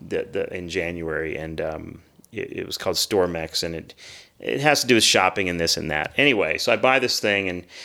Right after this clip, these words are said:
it gives you shopping rewards points and whatnot, and if you have more of these tokens, it's like a scheme where you get more rewards points.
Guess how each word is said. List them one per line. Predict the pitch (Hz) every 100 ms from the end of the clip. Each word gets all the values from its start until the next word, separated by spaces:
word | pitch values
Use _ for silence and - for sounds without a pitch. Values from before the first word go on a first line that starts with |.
| - -
it | 139 131
gives | 165 165
you |
shopping | 135 - 127 135 127
rewards | 110 104 104 104 -
points | - 107 98 -
and | 95
whatnot, | 95 - 95 90 87
and | 85
if | 85 104
you |
have | 95 107 101
more | 104 107 107
of | 90
these | 90 92
tokens, | 160 165 120 107 98
it's | 98 -
like | 92
a | -
scheme | - - 98 92
where | 87 87
you | 87
get | 87 85
more | 90 85
rewards | 85 82 85 82 -
points. | 90 82 80 -